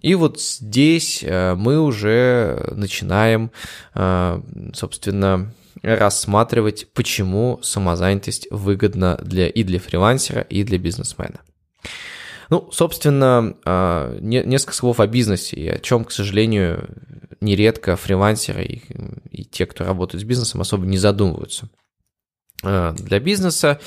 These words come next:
э, важно получить оказанную услугу, э, получить ее в срок, по договору, и заплатить за нее меньше денег. Чем меньше денег, тем лучше. И, э, поэтому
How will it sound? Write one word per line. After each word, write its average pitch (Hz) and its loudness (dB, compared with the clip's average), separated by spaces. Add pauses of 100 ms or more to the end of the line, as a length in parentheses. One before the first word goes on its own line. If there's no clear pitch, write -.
(400)
э, 92 2
важно 117 2
получить 110 -6
оказанную 90 0
услугу, 160 4 (200)
э, - -8
получить 107 -8
ее 87 -4 (140)
в - -12
срок, 143 2
по - -4
договору, 143 2 (420)
и 156 2
заплатить 110 0
за 101 -4
нее 98 2
меньше 98 0
денег. 107 -2 (420)
Чем - -2
меньше 98 0
денег, 107 0
тем 90 -2
лучше. - -12 (800)
И, 127 -2 (140)
э, 98 -2
поэтому 170 2